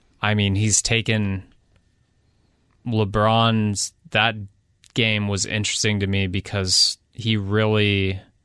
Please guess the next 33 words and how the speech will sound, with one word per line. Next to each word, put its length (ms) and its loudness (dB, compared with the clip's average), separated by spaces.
like, 160 -2
I 100 4
don't 140 2
know 120 2
if 120 0
it's, 180 -4
I'd 240 0
rather 280 2
have 180 0
Mikal 480 0
on 260 0
guards. 440 0
I 140 0
think 260 -2
I 100 2
would, 380 0
but 280 0
if 160 -8
he 120 2
plays 340 0
LeBron 440 0
James 380 2
that 240 2
well, 440 2
I 140 -2
don't 100 -2
know. 280 -4
Um, 460 -2
he 120 2
was 160 0
really 200 2
good 160 0
defensively, 760 -2